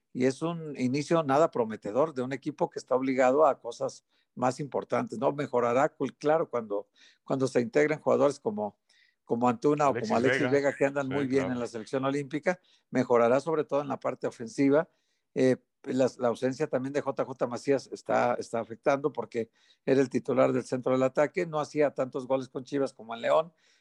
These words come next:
Speaker 1: pero de todas maneras era un referente de área importante para Chivas. Yo creo que el, el equipo decepcionó mucho a la gente,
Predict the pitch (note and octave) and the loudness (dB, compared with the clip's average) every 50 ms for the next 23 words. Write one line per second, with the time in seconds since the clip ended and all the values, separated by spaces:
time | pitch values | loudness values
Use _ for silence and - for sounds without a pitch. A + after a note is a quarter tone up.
0 | _ - - C#3+ D3 C#3+ C#3+ E3+ E3 E3+ E3+ E3+ E3+ E3 D#3+ - - C#3+ C#3+ D#3+ | _ 0 4 4 4 6 6 4 2 2 0 -2 -2 -2 -4 -2 -2 -2 -2 0
1 | D3+ D3+ C3+ - D3 D3 D3+ D3 - D3+ D3 C#3+ C#3+ C#3+ C#3+ C3 - C#3 C3 - | -4 -4 -4 -2 -2 -2 -2 -2 -2 0 2 2 0 -2 -6 -8 -8 -8 -4 -4
2 | D3+ D3+ C3 C#3+ B2+ - C3 C3+ C3 - F3+ F3+ E3 C3+ - - _ _ _ _ | -6 -4 -4 -6 -4 -2 -2 -2 -2 -2 -2 0 0 -2 -4 -6 _ _ _ _
3 | _ _ _ _ _ - E3+ D3+ E3+ D#3+ - F#3 - - F3 D#3+ D3 C#3+ B2+ C3 | _ _ _ _ _ -6 -2 -2 -2 0 -2 -4 0 2 2 4 4 4 2 2
4 | C3 B2+ A#2+ - D#3+ D3+ - F3+ E3+ D#3+ C#3+ C3 - _ _ _ _ - - - | 0 -2 -4 -6 -8 -6 0 2 4 4 4 2 0 _ _ _ _ -12 -6 -6
5 | B2 A#2 - B2+ A2+ - - B2 B2 C#3+ D3 D#3+ D3+ - D#3+ C3 A#2 - - C#3+ | -6 -4 -4 -6 -6 -4 -2 -2 -2 -2 -4 -4 -2 0 2 2 2 2 2 0
6 | D3 D3+ - - F#3 F3+ - | 0 0 0 0 0 0 0